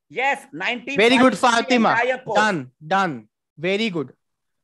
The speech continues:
Speaker 2: Harsh has also applied. Very nice.
Speaker 1: Very good, Shahbaz. Very good. Very
Speaker 2: Hmm.
Speaker 1: good, Shahbaz.
Speaker 2: Great.
Speaker 1: Wonderful. Uh, you will get free classes, Umesh. Once you join, you'll get a mail.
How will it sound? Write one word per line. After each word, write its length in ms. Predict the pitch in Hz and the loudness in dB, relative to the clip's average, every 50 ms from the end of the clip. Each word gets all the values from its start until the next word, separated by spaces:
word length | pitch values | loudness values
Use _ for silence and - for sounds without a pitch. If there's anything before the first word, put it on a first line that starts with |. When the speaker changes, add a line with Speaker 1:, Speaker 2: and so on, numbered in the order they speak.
| _ _ _ _ _ | _ _ _ _ _
Speaker 2:
Harsh 300 | - 196 214 226 220 - | -4 -2 -2 0 0 -2
has 160 | 262 233 226 | -2 -2 0
also 300 | 233 233 226 - 247 240 | 0 -2 -2 -2 -2 -4
applied. 440 | 220 196 220 214 208 208 208 196 180 | -4 -4 -4 -4 -2 -2 -2 -4 -4
Very 240 | 180 180 180 208 208 | -4 -4 -4 -4 -4
nice. 340 | 190 185 180 185 185 180 - | -4 -4 -4 -4 -4 -6 -6
Speaker 1:
Very 220 | - 180 196 247 | -8 -8 -8 -8
good, 200 | 226 208 247 247 247 | -4 -2 -2 -2 -2
Shahbaz. 640 | - 220 220 220 214 214 208 208 196 170 139 - _ _ | -2 -2 -2 -2 0 0 -2 -2 -2 -4 -6 -10 _ _
Very 280 | 131 175 220 247 254 240 | -8 -8 -6 -6 -8 -8
good. 360 | 208 226 226 208 170 - - _ _ _ - | -6 -4 -2 -2 -4 -6 -8 _ _ _ -6
Very 260 | 180 190 196 180 175 | -4 -2 -2 -2 -2
Speaker 2:
Hmm. 60 | 160 | -2
Speaker 1:
good, 140 | 151 165 - | -4 -4 -4
Shahbaz. 520 | - - 214 214 202 196 185 175 151 123 - - _ | -4 -4 -4 -4 -2 -2 -4 -4 -4 -6 -10 -14 _
Speaker 2:
Great. 140 | - 165 190 | -10 -6 -4
Speaker 1:
Wonderful. 580 | 220 240 240 254 233 - 214 208 180 143 - - _ _ _ _ _ _ _ _ _ _ _ _ _ _ _ _ _ _ _ _ _ _ _ _ _ _ _ _ _ _ _ _ _ - | -4 -4 -4 -6 -8 -8 -8 -8 -8 -8 -12 -14 _ _ _ _ _ _ _ _ _ _ _ _ _ _ _ _ _ _ _ _ _ _ _ _ _ _ _ _ _ _ _ _ _ -8
Uh, 200 | - 180 214 226 226 | -4 -2 -2 -2 -2
you 140 | 185 202 233 | -6 -8 -10
will 160 | 262 277 277 | -10 -10 -10
get 260 | 214 262 269 285 269 | -6 -6 -6 -6 -8
free 280 | - - 202 202 247 262 | -12 -18 -14 -12 -12 -12
classes, 540 | - - 208 202 185 175 - - 208 196 - | -12 -8 -6 -4 -4 -4 -6 -8 -12 -10 -10
Umesh. 440 | 185 185 185 202 233 269 349 - - | -12 -12 -8 -6 -6 -6 -6 -8 -10
Once 300 | 180 208 214 233 208 - | -8 -6 -6 -6 -8 -10
you 120 | 226 262 247 | -12 -12 -8
join, 360 | 180 196 208 220 247 262 254 | -4 -2 0 0 0 -2 -6
you'll 200 | 233 247 247 208 | -8 -10 -10 -6
get 220 | 180 220 208 214 | -4 -4 -4 -4
a 80 | 233 233 | -4 -6
mail. 320 | 214 202 196 185 170 135 | -6 -8 -8 -8 -8 -8